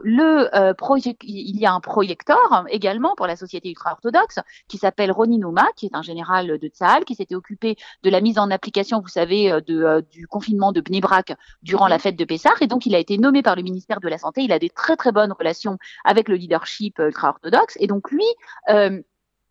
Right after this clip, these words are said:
Speaker 1: en fait, c'est lui qui a mis en place le plan Yeshivot. Alors, qu'est-ce que c'était que le plan Yeshivot ? C'était un plan qui disait qu'à partir du premier Elul,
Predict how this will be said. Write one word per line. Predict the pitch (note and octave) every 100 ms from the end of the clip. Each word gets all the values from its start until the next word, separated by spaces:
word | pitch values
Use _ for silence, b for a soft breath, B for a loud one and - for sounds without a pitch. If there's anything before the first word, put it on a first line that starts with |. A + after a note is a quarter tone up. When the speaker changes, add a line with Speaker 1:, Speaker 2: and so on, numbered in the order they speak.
| _ -
Speaker 1:
en | G#3
fait, | - B3+ B3+
c'est | G3+
lui | G#3 D4
qui | C4
a | G3
mis | A#3+
en | G3
place | F3 G#3+ E4
le | A3
plan | A3 - D4 E4
Yeshivot. | A3+ B3 A3 D3 C#3+
Alors, | C#3+ -
qu'est-ce | A#3 A3+
que |
c'était | G3+ G#3 A3
que | E3+
le | D#3+
plan | G3
Yeshivot ? | F#3 D#3+ A3+ A#4 - B B
C'était | - A3+
un | A3+
plan | A3 B3+
qui | B3
disait | G3 A3 A3
qu'à | F3+
partir | F3+ - A#3 A3
du | F#3
premier | - - B3+ B3 A#3
Elul, | A#3 G#3 B3